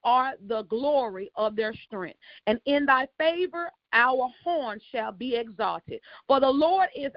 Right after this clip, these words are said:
our defense, and the Holy One of Israel is our King." I have read to you Psalms eighty-nine, verses fifteen through eighteen. May God add a blessing to the readers, the doers,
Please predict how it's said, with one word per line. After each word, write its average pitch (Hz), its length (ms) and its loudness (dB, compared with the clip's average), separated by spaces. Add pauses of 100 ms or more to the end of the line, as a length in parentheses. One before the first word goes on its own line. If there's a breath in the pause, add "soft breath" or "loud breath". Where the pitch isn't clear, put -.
our 226 240 2
defense, 208 720 -8 (200)
and 233 160 0
the 208 100 6 (140)
Holy 359 340 2
One 285 280 -6
of 233 160 -8
Israel 202 640 -4
is 220 160 4 (100)
our 208 280 0
King." 170 420 -12 (320 loud breath)
I 214 80 8
have 226 160 2
read 254 260 0
to 262 80 -10
you 240 160 -6 (140)
Psalms 254 280 -2 (100)
eighty-nine, 226 800 -2
verses 226 360 -6 (160)
fifteen 302 680 -4
through 233 360 4
eighteen. 208 600 0 (260 loud breath)
May 226 180 6
God 240 500 6
add 220 140 2
a 196 60 0
blessing 254 680 0
to 254 60 -4
the 208 140 -4
readers, 277 560 -6 (500)
the 226 140 4
doers, 294 540 2